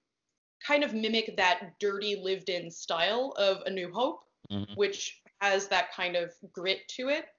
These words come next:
Speaker 1: Um, but then, you know, of course, Ridley Scott, uh,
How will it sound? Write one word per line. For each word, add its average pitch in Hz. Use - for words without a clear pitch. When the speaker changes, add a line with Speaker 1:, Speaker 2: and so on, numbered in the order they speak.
Speaker 1:
Um, 202
but 220
then, 269
you 247
know, 226
of 226
course, 247
Ridley 254
Scott, 233
uh, 202